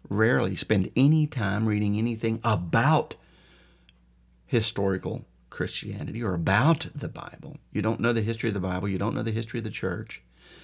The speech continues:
And you don't know the contents of the Bible. Yet you love Jesus with every ounce of energy you have in your being.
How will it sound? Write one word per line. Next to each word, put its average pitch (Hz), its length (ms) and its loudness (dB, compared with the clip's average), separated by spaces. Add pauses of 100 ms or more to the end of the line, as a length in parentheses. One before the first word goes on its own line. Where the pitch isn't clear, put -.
(220)
And 123 160 4
you 117 80 4
don't 123 220 4
know 104 120 2
the 107 80 0
contents 120 440 0
of 127 60 -2
the 127 80 -2
Bible. 123 460 -4 (580)
Yet - 100 -2
you 98 140 0
love 101 160 0
Jesus 107 420 0
with 98 200 -6 (100)
every 113 480 0 (500)
ounce 107 300 -2
of 95 180 -8
energy 92 380 -4
you 90 180 -6
have 92 280 -10
in 78 100 -8
your 69 140 -8
being. - 320 -14